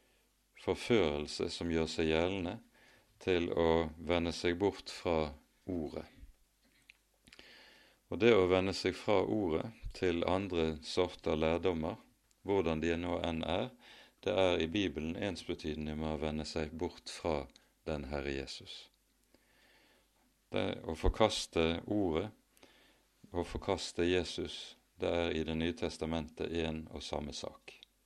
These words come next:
Det er ingen forskjell på de to tingene. Men så må vi reise spørsmålet: Hva er det egentlig som ligger bak dette?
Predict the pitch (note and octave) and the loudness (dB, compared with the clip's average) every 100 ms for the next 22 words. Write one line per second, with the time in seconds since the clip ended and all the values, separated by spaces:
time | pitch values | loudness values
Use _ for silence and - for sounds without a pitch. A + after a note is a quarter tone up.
0 | _ _ _ _ - F2 F2 - D#2+ - | _ _ _ _ -8 -6 -4 -4 -6 -4
1 | E2 C#2+ C#2 C#2 D#2 D2 D#2 D#2 D#2 _ | -6 -6 -10 -10 -12 -12 -12 -14 -18 _
2 | _ _ _ _ _ _ _ _ - - | _ _ _ _ _ _ _ _ -20 -20
3 | - - - - - - - _ _ _ | -20 -20 -20 -20 -20 -20 -20 _ _ _
4 | _ - - G#2+ C#3 C#3 A2+ G2 G2+ G#2 | _ -12 -6 2 6 8 8 8 8 6
5 | - G2 G#2+ - - - A2 - E2+ D#2+ | 2 4 4 2 -2 2 2 2 -2 -2
6 | E2 E2 E2 - A#2 A#2+ G#2+ A2+ C3+ F2+ | -2 -6 -10 -2 2 4 4 2 0 -2
7 | D#2+ F2 D#2+ F#2 F2+ F2+ G2+ A#2 A#2 - | -2 -4 -4 -4 -4 -2 0 2 2 0
8 | - - - - - _ _ _ _ _ | -12 -14 -12 -14 -20 _ _ _ _ _
9 | _ _ - E2 - D#2 | _ _ -4 -4 -6 -16